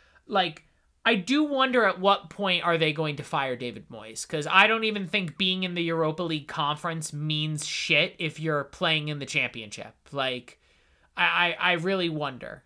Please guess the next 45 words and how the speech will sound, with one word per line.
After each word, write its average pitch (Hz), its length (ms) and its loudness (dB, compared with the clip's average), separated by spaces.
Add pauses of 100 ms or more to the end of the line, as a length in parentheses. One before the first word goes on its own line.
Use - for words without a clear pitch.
Like, 147 280 -2
can 220 160 2
a 233 80 2
team 247 260 -2
in 247 60 -2
the 214 60 -6
Championship 202 680 -2
be 175 200 0
playing 165 640 -2
in 156 140 -2
a 151 40 0
European 156 560 -4
competition? 147 680 -4
Like, 147 180 -4
God 185 240 6
forbid 196 260 -4
West 156 300 0
Ham 156 260 -6
win 147 400 -6 (480)
the 175 100 0
Europa 160 300 0
League 156 180 -4
Conference. 139 540 -6 (320)
That 180 180 2
means 190 180 -4
a 180 60 -6
team 202 220 -2
in 180 80 -4
the 170 40 -6
Championship 180 560 -2
would 160 140 -6
be 160 80 -4
playing 165 260 -2
in 156 100 -2
Europa 143 360 -2
League. 120 320 -18 (600)
Like, 151 500 0 (340)
that 208 240 8
would 202 140 0
just 180 300 0
be 151 180 -4
terrible 170 560 2
because 147 440 -4
the 156 80 -10
Championship 165 560 -2